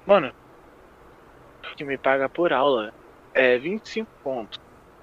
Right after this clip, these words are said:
E são aulas que duram duas horas, três horas.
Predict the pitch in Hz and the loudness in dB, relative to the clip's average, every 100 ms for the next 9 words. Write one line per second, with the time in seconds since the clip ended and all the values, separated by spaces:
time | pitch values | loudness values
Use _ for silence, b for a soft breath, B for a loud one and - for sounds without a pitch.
0 | - - - - - - - 160 135 156 | -20 -20 -20 -20 -18 -16 -4 0 4 6
1 | 160 151 143 143 147 143 135 - - - | 4 0 -6 -2 0 -2 -6 -14 -20 -20
2 | - - - 175 208 202 151 131 131 120 | -20 -20 0 4 6 6 6 4 4 2
3 | - _ - - 135 151 123 120 113 101 | -2 _ -20 0 4 4 4 4 4 2